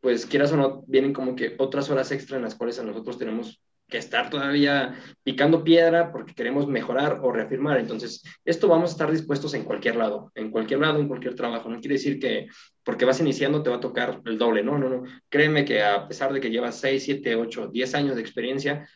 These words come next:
te sigue tocando estar como que horas extra por tu cuenta investigando, y no tanto porque estás como que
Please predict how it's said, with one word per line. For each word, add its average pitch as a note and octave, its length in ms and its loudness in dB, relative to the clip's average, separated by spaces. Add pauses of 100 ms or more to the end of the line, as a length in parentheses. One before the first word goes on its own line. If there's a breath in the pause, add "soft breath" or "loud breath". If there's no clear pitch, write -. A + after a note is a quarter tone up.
(100)
te C3 120 -4
sigue D3 220 4
tocando C#3+ 640 2
estar C3 380 -2
como B2+ 200 -4
que A2+ 140 0
horas A#2+ 420 -4 (200)
extra C#3 520 -2
por A#2 220 -2
tu G#2+ 140 -12
cuenta C#3+ 300 -2
investigando, C3+ 760 0 (280 loud breath)
y D#3 120 2
no F#3+ 160 6
tanto F#3+ 280 2
porque B2 540 0
estás A#2+ 280 -6
como D3+ 200 -4
que A2 360 -2